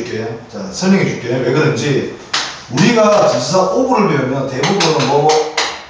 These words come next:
의 이 뜻이지, 그지? 오브가 의 이 뜻이잖아. 친절하다는 것은 그 사람의 마음이 있는 거잖아.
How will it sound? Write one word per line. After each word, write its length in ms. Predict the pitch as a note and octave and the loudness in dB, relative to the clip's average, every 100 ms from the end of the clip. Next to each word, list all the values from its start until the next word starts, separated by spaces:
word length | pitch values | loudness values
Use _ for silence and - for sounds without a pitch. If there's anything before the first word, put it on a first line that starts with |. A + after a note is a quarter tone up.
| - - | -8 0
의 240 | A#3+ A#3 | 4 4
이 120 | E3+ F3 | 0 -2
뜻이지, 440 | F#3 - - - | -2 -2 -4 -4
그지? 420 | D#3 C#3+ A2 A2 | -2 0 -2 0
오브가 440 | G3 - - A#2 - | 2 4 4 2 2
의 220 | A#3 A3 | 2 2
이 100 | D#3+ | 0
뜻이잖아. 800 | E3+ - - - - F#3 - - - - - - | 0 0 -2 -4 -2 -2 -2 -6 -12 -20 -20 -8
친절하다는 560 | - C4+ B3+ A3+ F#3+ D#3 | -4 0 2 4 2 0
것은 280 | D3 D3 | -2 -4
그 100 | C#3 | -4
사람의 760 | C3 G#3+ A3 F#3+ - A3+ A#3 - | 0 4 4 4 4 4 2 0
마음이 380 | G#3+ - G3 A#3 - | -2 2 4 2 0
있는 200 | G#3+ G#3 | -2 -6
거잖아. 600 | - G2+ A#2 A2+ - | -8 -10 -10 -10 -12